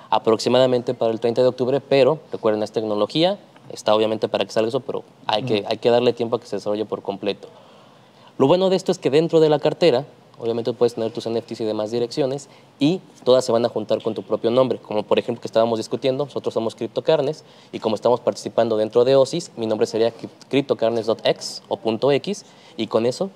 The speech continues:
Speaker 1: tú se lo pasas obviamente a, a tu comprador, vendedor, a tu partner, no hay ningún problema, y te van a poder obviamente hacer transferencias completas, sin ningún, sin ningún, este, cargo extra, se podría decir.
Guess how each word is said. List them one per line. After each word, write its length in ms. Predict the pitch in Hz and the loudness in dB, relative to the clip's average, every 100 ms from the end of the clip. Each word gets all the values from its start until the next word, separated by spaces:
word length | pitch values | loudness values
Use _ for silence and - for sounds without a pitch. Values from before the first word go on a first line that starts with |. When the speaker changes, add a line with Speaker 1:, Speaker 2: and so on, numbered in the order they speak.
| - | -8
Speaker 1:
tú 80 | 117 | -2
se 100 | 123 | 2
lo 120 | 113 | 2
pasas 280 | 123 120 120 | 2 -2 0
obviamente 560 | 113 113 113 117 117 - - - - | 0 0 -2 -2 -4 -6 -20 -20 -8
a, 300 | - 104 101 | 0 2 2
a 220 | 98 - 107 | 0 -4 -8
tu 120 | 98 | -2
comprador, 500 | 107 98 104 117 127 | -2 0 0 2 2
vendedor, 340 | 107 107 113 | 0 0 0
a 40 | 113 | 0
tu 120 | 98 | -2
partner, 360 | 117 131 147 | -2 0 -2
no 80 | 127 | -2
hay 80 | 117 | -4
ningún 240 | 117 117 | -2 -4
problema, 400 | 117 143 160 147 170 - - | -2 0 0 -2 -6 -14 -14
y 100 | 113 | -8
te 100 | - | -2
van 140 | 101 107 | 0 0
a 60 | |
poder 260 | 104 101 104 | -2 -2 0
obviamente 300 | 104 104 101 | 0 -2 -6
hacer 140 | 101 | -6
transferencias 720 | - 107 - 107 110 131 139 - - - - - - | -2 -2 -2 -2 -2 -6 -6 -12 -20 -20 -20 -20 -10
completas, 540 | - 113 117 113 - - | -6 -4 0 -2 -2 -12
sin 200 | - 101 | -10 -6
ningún, 480 | 104 107 131 135 135 - | -2 2 2 2 -4 -8
sin 160 | 104 | -6
ningún, 280 | 101 104 110 | -4 -2 -2
este, 200 | 104 - | -4 -8
cargo 300 | - 104 98 | -2 0 0
extra, 180 | 98 98 | -4 -10
se 80 | - | -8
podría 240 | 101 101 | -4 -2
decir. 240 | 95 95 | -4 -10